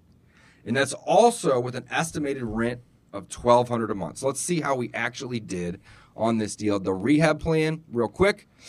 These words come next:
uh, it was in good shape. It was a mostly cosmetic flip or renovation, you should say. We did save the cabinets. We did do the new floors. I remember those floors.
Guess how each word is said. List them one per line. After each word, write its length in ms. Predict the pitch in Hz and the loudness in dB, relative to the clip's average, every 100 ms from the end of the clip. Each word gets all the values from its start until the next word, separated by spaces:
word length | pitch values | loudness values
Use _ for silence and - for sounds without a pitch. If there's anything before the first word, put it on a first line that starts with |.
| - - - - | -14 -16 -10 0
uh, 360 | 123 123 117 - | 4 4 4 0
it 80 | |
was 200 | 135 139 | 4 6
in 120 | 175 175 | 6 6
good 180 | 208 | 4
shape. 340 | 165 233 196 - _ | 4 0 0 -2 _
It 60 | 123 | -6
was 120 | 123 | -2
a 60 | 127 | 0
mostly 520 | 113 131 156 - 151 | 4 4 4 0 -4
cosmetic 640 | - 131 123 120 113 107 - - | 0 0 2 0 0 0 -6 -20
flip 400 | - 113 123 123 | -6 -2 -2 -2
or 220 | 101 101 90 | -4 -4 -6
renovation, 580 | 104 101 92 95 - 139 | -4 -2 -2 -4 -4 -10
you 80 | 120 | -12
should 140 | - | -10
say. 280 | - 175 240 - _ - _ | -4 -2 -4 -8 _ -20 _
We 80 | 117 | 0
did 180 | 135 147 | 2 4
save 240 | - 156 | 6 4
the 60 | 151 | 2
cabinets. 540 | - 139 135 139 127 - | 0 2 2 0 -4 -10
We 120 | 110 | -12
did 300 | 107 147 180 | -2 6 6
do 100 | 175 | 6
the 120 | 175 170 | 2 2
new 140 | 160 | 0
floors. 280 | 156 135 123 | -2 -4 -2
I 20 | |
remember 260 | 113 120 117 | -2 0 -2
those 200 | 104 - | -4 -6
floors. 480 | 117 95 98 - | -6 -4 -6 -14